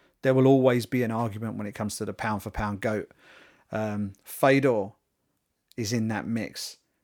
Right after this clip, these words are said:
John Jones is in that mix. Demetrius "Mighty Mouse" Johnson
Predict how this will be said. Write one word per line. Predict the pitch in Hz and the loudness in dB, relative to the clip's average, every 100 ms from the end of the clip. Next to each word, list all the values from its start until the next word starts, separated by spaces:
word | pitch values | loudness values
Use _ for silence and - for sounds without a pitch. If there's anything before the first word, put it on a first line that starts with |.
| _ | _
John | 147 139 120 | 2 4 6
Jones | 139 139 127 117 - | 4 4 2 -4 -8
is | 180 101 | -8 -4
in | 120 110 | -4 -4
that | 107 92 | -6 -6
mix. | 117 101 - - - _ _ - | -8 -8 -10 -16 -16 _ _ -4
Demetrius | 135 143 151 147 123 | 4 4 2 -2 -2
"Mighty | 143 135 127 127 | 0 0 0 -4
Mouse" | 123 110 | -4 -4
Johnson | - 135 135 113 104 | 0 0 0 -4 -6